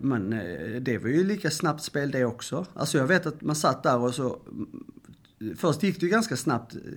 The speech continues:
när numren drogs och det, det var ju spel konstant. Varje femte minut startades ett nytt bingospel som man kunde hela tiden spela. Men jag vet att jag tyckte det var så uttråkande så att jag till och med köpte lotter och sen så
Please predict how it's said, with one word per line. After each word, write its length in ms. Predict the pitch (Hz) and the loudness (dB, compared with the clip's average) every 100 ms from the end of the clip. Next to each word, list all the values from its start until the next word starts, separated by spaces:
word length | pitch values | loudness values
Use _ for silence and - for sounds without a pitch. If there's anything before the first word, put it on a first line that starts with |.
| - 110 | -6 -2
när 200 | 117 127 | 0 4
numren 600 | 135 127 117 117 113 113 | 6 6 4 4 2 0
drogs 420 | 120 117 123 - | 0 0 0 -2
och 100 | 123 | 0
det, 180 | 120 123 113 - | 2 0 -2 -8
det 160 | - | -4
var 100 | 120 | -2
ju 60 | 127 | -2
spel 380 | - 147 120 117 | 0 0 0 0
konstant. 680 | - 123 - 143 104 101 - | -2 -2 0 2 2 -2 -2
Varje 540 | 127 127 123 120 113 - - - - - | 0 2 4 2 0 -2 -8 -12 -14 -4
femte 340 | 147 135 131 123 | 0 2 2 4
minut 320 | 127 123 110 | 4 4 0
startades 560 | - 131 127 117 117 120 | -2 -4 -2 -2 -2 -2
ett 100 | 131 | 0
nytt 320 | 147 151 - | -2 -4 -8
bingospel 600 | 127 127 110 107 107 107 | -2 0 0 -4 -4 -4
som 100 | 113 | -2
man 100 | 113 | -2
kunde 160 | 113 117 | 0 0
hela 140 | 107 | 0
tiden 160 | 117 107 | -2 -4
spela. 300 | 135 127 95 - - - | -2 -2 -4 -8 -16 2
Men 280 | 147 139 - - - | 4 4 2 -8 -8
jag 200 | 135 135 | -2 2
vet 180 | 170 170 | 4 4
att 120 | 123 | 0
jag 100 | 147 | 0
tyckte 240 | 143 - | 0 0
det 60 | 135 | -2
var 100 | 131 | 0
så 140 | 131 | 0
uttråkande 680 | 143 135 - 110 107 104 104 | 0 0 0 -2 0 -2 -2
så 140 | - | -2
att 100 | 117 | 0
jag 280 | 131 113 110 | 2 2 0
till 200 | 139 123 | 0 2
och 60 | 120 | 2
med 320 | 123 113 110 - - _ - | 2 2 -2 -10 -20 _ -8
köpte 520 | - - 160 156 - | -4 2 2 2 2
lotter 640 | 131 175 175 131 127 127 - | 4 2 2 4 4 2 -4
och 120 | 123 | -4
sen 160 | 131 120 | -2 0
så 320 | 120 123 | 0 0